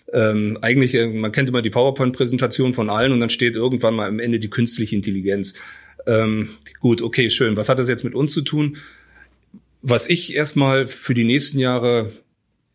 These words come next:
unter Industrie vier null verstehe, das ist, wenn man nicht, oder wenn ich an die Prozesstechnik denke, diese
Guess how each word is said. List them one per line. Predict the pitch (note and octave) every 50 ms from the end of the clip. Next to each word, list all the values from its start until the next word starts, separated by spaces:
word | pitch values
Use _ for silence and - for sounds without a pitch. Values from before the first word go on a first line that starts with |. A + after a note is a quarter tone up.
| _ _
unter | - - A#2+ A#2+ B2 -
Industrie | A2 A#2 A#2+ A2+ - - A#2+
vier | - - A2
null | G2+ G#2 A2+ B2 B2 A#2 A2+
verstehe, | - - - G2+ - - - A2 C3 C#3+
das | C3 B2 G#2+
ist, | A#2+ A2 - -
wenn | A#2 A2
man | G#2+ G#2 G#2
nicht, | G#2 G2+ - - - -
oder | - F#2+ F#2 - F#2 G2 F#2+
wenn | F#2+ G2 G2+
ich | G2 G#2
an | G2
die | G2
Prozesstechnik | G2 - G2+ - - B2+ B2+ - - B2+ - - A2+ G#2+
denke, | - A2 A2+ A2+ - B2 G#2 - - - - - - - -
diese | - A#2 A2+ A#2 A2 G#2+ G#2